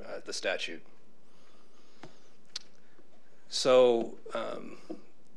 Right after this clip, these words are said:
the next step we believe that we need to do to position ourselves for success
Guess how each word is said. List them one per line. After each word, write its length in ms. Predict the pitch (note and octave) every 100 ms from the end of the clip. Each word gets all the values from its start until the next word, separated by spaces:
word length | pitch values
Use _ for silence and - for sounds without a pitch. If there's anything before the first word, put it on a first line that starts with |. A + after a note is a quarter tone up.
| - - -
the 100 | A#2+
next 260 | D3+ E3 -
step 420 | - C#3 B2+ -
we 100 | A#2+
believe 460 | A2 A2+ A#2+ A#2
that 160 | A2+ G#2+
we 100 | A2
need 180 | A2 A2
to 80 | G2
do 240 | G#2+ G#2
to 340 | - - G2 F#2+ - - - -
position 400 | - G#2+ B2 -
ourselves 360 | G#2+ - A2 F#2+
for 140 | A2
success 800 | - G#2 - - A2 G#2 - -